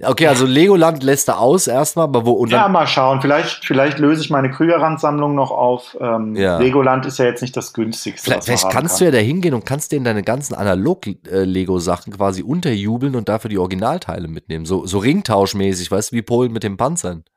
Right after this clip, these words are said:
Speaker 2: Was meinst du denn jetzt mit meinem Analog-Lego?
Speaker 1: Ja, du hast doch so alternatives Lego da, äh, eine Zeit lang, äh, damit
Speaker 2: Sag das nicht, dann werden wir verklagt. Ich
Speaker 1: Ah.
Speaker 2: habe,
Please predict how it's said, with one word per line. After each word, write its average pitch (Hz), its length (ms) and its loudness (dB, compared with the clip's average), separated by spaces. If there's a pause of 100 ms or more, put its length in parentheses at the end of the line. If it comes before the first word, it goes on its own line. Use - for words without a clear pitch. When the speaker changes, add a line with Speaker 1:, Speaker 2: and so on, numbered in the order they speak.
(2250)
Speaker 2:
Was 98 180 -8
meinst 107 300 -8
du 117 40 -4
denn 113 60 -4
jetzt - 100 -16
mit 107 120 -8
meinem 110 220 -6
Analog-Lego? 110 960 -2
Speaker 1:
Ja, 104 40 2
du 107 120 2
hast 139 140 2
doch 170 80 2
so 147 220 2
alternatives 151 680 0
Lego 113 300 2
da, 92 580 0
äh, 78 80 -12 (420)
eine 98 100 -8
Zeit 90 280 -2
lang, 85 280 -6
äh, 82 300 -8
damit 85 400 -6
Speaker 2:
Sag 135 240 -2
das 143 120 0
nicht, 160 160 -2
dann 143 120 0
werden 143 120 2
wir 143 80 0
verklagt. 135 580 0
Ich - 160 -6
Speaker 1:
Ah. 135 160 4
Speaker 2:
habe, 123 300 2